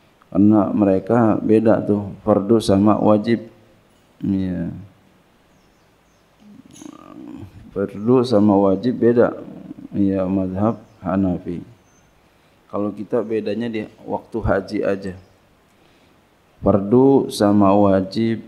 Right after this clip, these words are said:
itu berbeda. Iya. Mm-mm. Kalau nggak melakukan yang wajib, kena dam. Iya. Kalau nggak melakukan fardu, ya nggak sah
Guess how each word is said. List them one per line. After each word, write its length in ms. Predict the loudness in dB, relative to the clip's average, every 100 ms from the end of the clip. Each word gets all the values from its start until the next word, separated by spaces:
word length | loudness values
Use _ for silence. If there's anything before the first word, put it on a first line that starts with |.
| -10
itu 160 | -8 -6 -4
berbeda. 480 | -4 -4 -6 -6 -12 -16 _ _ -10
Iya. 320 | -10 -10 -14 -20 -20 _ _ _ _ _ _ _ _ _ _ _ _ _ _ _ _ _ _ _ _ _ _ -20 _ _ _ _ -10
Mm-mm. 480 | -6 -4 -6 -8 -6
Kalau 640 | -4 -2 -2 -4 -6 -8
nggak 320 | -4 -2 0 0
melakukan 520 | 2 0 -2 0 2
yang 140 | 2 2 2
wajib, 480 | 0 0 -4 -4
kena 240 | -2 0 -2
dam. 480 | 0 2 2 -4 -12 -20 -20 -16
Iya. 280 | -12 -12 -14 -18 -6
Kalau 160 | 0 2
nggak 160 | 2 2
melakukan 460 | 0 -2 -2 0 0
fardu, 560 | 0 0 2 0 0 -4
ya 160 | -2
nggak 220 | -2 -4 -4
sah 320 | -2 -2